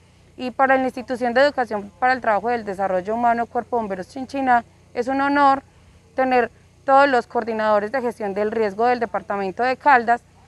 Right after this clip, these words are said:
realizando el curso de administración y coordinación de emergencias para tomadores de, de decisiones. En este curso podemos, eh, ver que todos los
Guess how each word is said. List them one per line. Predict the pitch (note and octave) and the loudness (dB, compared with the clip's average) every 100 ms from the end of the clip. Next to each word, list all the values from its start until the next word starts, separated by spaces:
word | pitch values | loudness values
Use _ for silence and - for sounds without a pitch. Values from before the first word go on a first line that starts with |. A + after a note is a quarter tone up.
| _ | _
realizando | A3+ C4+ B3+ B3+ B3 A#3 | 0 2 2 -4 -4 -4
el | A#3 | -4
curso | D#4+ D4+ C4+ D4 C#4+ | -4 -4 -2 -4 -2
de | A3+ A#3 G#3+ - - | 0 2 0 -6 -2
administración | B3+ B3+ B3 A#3 - A3+ G#3 C#4 D#4+ E4 | 0 0 0 -2 0 -2 0 -4 -4 -4
y | B3+ | -4
coordinación | B3+ A3+ A3+ G#3+ A3 G3+ | -2 -2 -2 -4 -4 -4
de | B3 | -4
emergencias | C#4 C4 C#4 B3+ C4+ - _ _ _ | -4 -4 -6 -4 -4 -6 _ _ _
para | B3 A3+ | 2 2
tomadores | A#3 A3 G#3+ G3 G#3 | 2 -2 0 0 0
de, | B3 A3+ - | -4 -4 -10
de | G3+ | -6
decisiones. | G3+ F3+ F3 G#3 E3+ E3 - _ _ _ _ _ - - _ - | -4 -6 -8 -4 -4 -8 -14 _ _ _ _ _ -20 -20 _ 0
En | C4+ C#4+ C#4+ D4 | 4 6 4 0
este | D4 D4+ | -2 -2
curso | F4+ D4 | -2 -2
podemos, | C#4 D4+ C4 B3 B3+ C#4+ D4+ D4+ - _ _ _ _ - | 0 2 2 0 0 2 2 0 -6 _ _ _ _ -2
eh, | B3 A#3+ A#3 - _ | 2 2 0 -6 _
ver | B3 A#3 C#4+ C4+ | -2 4 6 4
que | - C4+ | 0 -6
todos | - B3+ C4 C#4+ | 0 2 2 2
los | C4+ B3 | 2 2